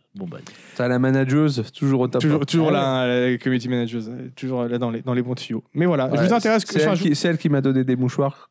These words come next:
Speaker 2: quand j'ai crié au secours.
Speaker 3: je vous invite à regarder un petit peu quand même ce qui se passe, ce qui se passe si jamais vous êtes dans,
Speaker 2: Ouais,
Speaker 3: dans cette
Speaker 2: c'est
Speaker 3: période de l'année,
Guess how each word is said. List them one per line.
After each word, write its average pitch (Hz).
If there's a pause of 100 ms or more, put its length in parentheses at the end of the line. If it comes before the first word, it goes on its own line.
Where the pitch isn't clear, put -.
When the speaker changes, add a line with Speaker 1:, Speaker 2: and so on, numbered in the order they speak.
Speaker 2:
quand 123
j'ai 123
crié 117
au 110
secours. -
Speaker 3:
je 143
vous 190
invite 226
à 190
regarder 170
un 160
petit 147
peu 160
quand 139
même 139
ce 131
qui -
se -
passe, 131
ce -
qui 143
se -
passe 139
si -
jamais 127
vous 123
êtes 120
dans, 117
Speaker 2:
Ouais, 135
Speaker 3:
dans 143
cette 185
Speaker 2:
c'est -
Speaker 3:
période 170
de 165
l'année, 160